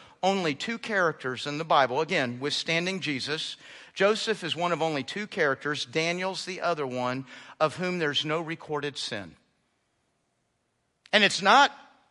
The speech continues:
you know, it's not a little bit that we've got. Twenty-five percent of Genesis is about Joseph. And in the telling of his life and story, there's,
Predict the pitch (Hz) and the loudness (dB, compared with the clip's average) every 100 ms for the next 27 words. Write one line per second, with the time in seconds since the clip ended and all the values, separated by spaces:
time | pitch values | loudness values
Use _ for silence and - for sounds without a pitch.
0 | _ _ - 277 233 190 247 277 262 185 | _ _ 2 6 8 8 4 6 8 6
1 | 156 233 320 170 151 - 151 151 151 120 | 6 4 4 4 2 2 -2 0 -2 4
2 | 143 185 - - 269 311 269 294 294 285 | 6 6 4 -2 2 2 4 6 6 4
3 | - 294 294 175 269 311 269 214 214 - | 4 6 4 6 6 6 4 4 2 0
4 | - - 262 285 269 302 277 190 330 320 | -12 2 6 8 10 10 10 10 10 10
5 | 285 175 - - - _ _ _ _ _ | 6 4 2 -8 -20 _ _ _ _ _
6 | _ _ _ - 202 185 269 302 277 - | _ _ _ 4 4 6 6 6 4 0
7 | 226 269 269 247 196 175 143 214 196 190 | 0 2 4 4 4 2 2 0 0 2
8 | 190 185 185 - 185 170 139 127 123 - | 0 0 -6 -6 -2 0 2 0 -4 -6